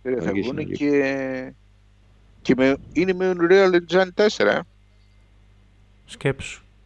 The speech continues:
Speaker 1: Δεν έχει σημασία, ε, φαίνεται λες και το κάνει πολύ ωραίο. Γιατί τους
Speaker 2: Άρα,
Speaker 1: Κινέζους.
Speaker 2: άρα το είκοσι τρία και θα είναι σε τέσσερα και One και τι, ε, ναι. Ε, λογικά θα βγει κατευθείαν στα, στα άλλα.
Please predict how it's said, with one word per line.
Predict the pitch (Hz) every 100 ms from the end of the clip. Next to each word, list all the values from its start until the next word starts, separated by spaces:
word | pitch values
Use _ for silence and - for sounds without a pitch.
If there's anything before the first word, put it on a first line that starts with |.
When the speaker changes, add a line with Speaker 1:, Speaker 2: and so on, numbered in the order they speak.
| _ _
Speaker 1:
Δεν | 190
έχει | 160
σημασία, | 117 98 104
ε, | 110 120
φαίνεται | 127 123
λες | 131 127
και | 127 123 120
το | - -
κάνει | 123
πολύ | 117 135
ωραίο. | 120 98 87 - _ _ _ _
Γιατί | 127 -
τους | - -
Speaker 2:
Άρα, | 208
Speaker 1:
Κινέζους. | 202 - - _ _ - -
Speaker 2:
άρα | 190 185
το | 175
είκοσι | 156 143 -
τρία | 170 196
και | 180 135
θα | 151 110 - _ _ _ _ _
είναι | 139 147 -
σε | 143 113 - - _ -
τέσσερα | 127 - 127 104
και | 95 98 92 85 85 95 113
One | 113
και | 107 127
τι, | - 117
ε, | 87 - 101
ναι. | 104 _ _ _ _ _
Ε, | 147
λογικά | 127 107 107 139
θα | -
βγει | 139
κατευθείαν | - 107 - 120 95
στα, | 101 95 98 82 - - - _ _ _ _ - -
στα | - 95
άλλα. | 85